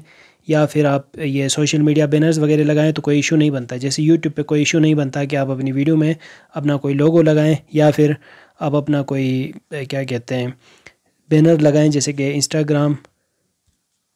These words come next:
अकाउंट या फिर कुछ अगर शो करना चाहें ऊपर स्क्रीन को, तो उससे कोई इशू नहीं बनता। तो वो आप यहाँ कैसे कर सकते हैं, उसके लिए देखें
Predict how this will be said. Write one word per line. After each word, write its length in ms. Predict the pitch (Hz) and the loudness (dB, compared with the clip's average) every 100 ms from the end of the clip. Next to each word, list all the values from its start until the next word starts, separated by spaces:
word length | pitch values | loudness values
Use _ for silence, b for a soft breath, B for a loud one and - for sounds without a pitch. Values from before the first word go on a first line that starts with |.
| _ _ b b b b b _ | _ _ b b b b b _
अकाउंट 420 | 165 - 151 156 - - | -6 2 2 2 0 -2
या 120 | 147 | 0
फिर 160 | 139 139 | 0 -2
कुछ 220 | - 151 | -2 0
अगर 180 | 151 151 | 2 2
शो 220 | 135 156 151 | 2 2 2
करना 240 | 151 143 | 2 0
चाहें 180 | 139 139 | 0 -2
ऊपर 200 | 139 139 | 0 -2
स्क्रीन 380 | - 139 156 160 | -2 0 2 2
को, 180 | 156 143 | 2 0
तो 140 | 156 | 0
उससे 300 | 196 - 160 | -2 -2 -2
कोई 200 | 156 151 | 0 0
इशू 180 | 143 160 | 2 2
नहीं 160 | 156 139 | 2 0
बनता। 360 | 113 117 113 b b b b b b _ _ - | -4 -8 -14 b b b b b b _ _ -6
तो 120 | 151 | -4
वो 320 | 156 165 156 170 | -2 0 4 4
आप 180 | 160 | 4
यहाँ 220 | 160 151 151 | 2 2 0
कैसे 280 | 156 143 | -2 -2
कर 80 | 139 | -4
सकते 260 | 117 123 151 | -6 -8 -6
हैं, 40 | |
उसके 200 | 156 170 | -4 -2
लिए 140 | 156 160 | 0 2
देखें 340 | 147 160 | 0 0